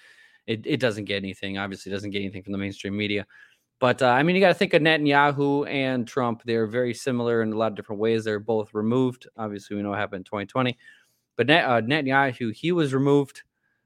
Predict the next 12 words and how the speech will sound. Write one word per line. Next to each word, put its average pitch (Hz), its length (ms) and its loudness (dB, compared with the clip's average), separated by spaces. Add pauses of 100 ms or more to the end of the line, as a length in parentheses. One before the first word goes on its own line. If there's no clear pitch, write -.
(140)
and 113 120 0
then 131 80 2
he 131 80 -2
came 135 260 -2
back. 127 440 -2 (720)
And, 113 400 0
uh, 110 160 0
you 104 180 -4
know, 110 140 -2
he's 117 260 -8
back 110 320 0
in. 110 300 -4